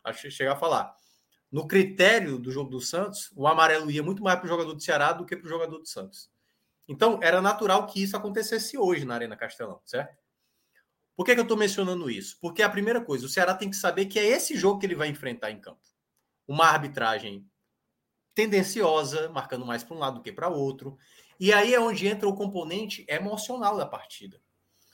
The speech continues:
O Ceará lidera o número de cartões nessa Série A. E muitas vezes,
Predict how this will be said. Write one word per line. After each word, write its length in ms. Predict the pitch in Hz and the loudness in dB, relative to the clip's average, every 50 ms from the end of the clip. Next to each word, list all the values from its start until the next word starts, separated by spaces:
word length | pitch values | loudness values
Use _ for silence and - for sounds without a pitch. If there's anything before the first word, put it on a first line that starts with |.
| _ _ | _ _
O 80 | - 135 | -8 -2
Ceará 320 | - 214 202 185 190 220 | 2 4 6 6 6 4
lidera 560 | 214 196 196 202 220 240 185 151 175 202 208 196 | 4 2 -2 -4 -4 -2 2 4 4 6 6 4
o 20 | |
número 280 | 180 180 185 185 180 175 | 2 2 0 -2 -2 -4
de 100 | - - | -6 -4
cartões 480 | - 185 - - - 147 147 143 131 | -4 -4 -4 -4 -6 -8 -6 -6 -6
nessa 180 | 123 117 - 123 | -8 -10 -12 -12
Série 280 | - - 113 104 104 | -8 -8 -8 -6 -6
A. 120 | 92 90 - _ _ _ _ _ _ _ _ _ _ _ _ _ _ _ _ _ _ | -8 -10 -12 _ _ _ _ _ _ _ _ _ _ _ _ _ _ _ _ _ _
E 80 | 185 175 | 0 2
muitas 400 | 185 220 277 269 262 220 160 135 | 4 4 4 6 4 4 4 2
vezes, 680 | 139 160 180 214 220 185 139 131 117 - - - - | 0 2 4 4 2 2 0 -4 -8 -10 -10 -12 -16